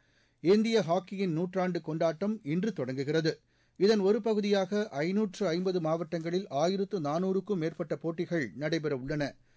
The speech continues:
இன்று காலை புதுதில்லியில் உள்ள மேஜர் தியான்சந்த் விளையாட்டரங்கில் இந்திய ஹாக்கியின் சாதனைகள் குறித்த சிறப்பு நிகழ்ச்சி நடைபெறுகிறது. இதில் ஹாக்கி போட்டிகளில் சிறப்பாக விளையாடி நாட்டிற்கு பெருமை சேர்த்த வீரர்கள் கௌரவிக்கப்படுகிறார்கள்.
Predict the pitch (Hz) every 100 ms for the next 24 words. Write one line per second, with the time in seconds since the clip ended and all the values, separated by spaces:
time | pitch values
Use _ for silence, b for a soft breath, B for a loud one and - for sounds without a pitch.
0 | b b b 170 214 214 180 185 214 226
1 | 190 185 208 208 196 196 175 175 190 202
2 | _ b b 139 196 202 190 143 147 175
3 | 214 202 208 196 139 165 180 180 165 160
4 | 180 220 - 139 175 208 214 165 170 185
5 | 185 170 160 180 185 180 175 160 160 156
6 | 143 180 180 175 139 175 160 151 98 135
7 | 160 151 135 135 151 147 120 _ b b
8 | b 180 208 190 190 208 233 208 190 196
9 | 196 196 185 170 175 185 185 190 165 170
10 | 175 175 190 160 143 165 185 180 180 151
11 | 156 185 180 170 156 143 165 170 160 208
12 | 180 147 170 160 151 135 127 135 147 143
13 | 156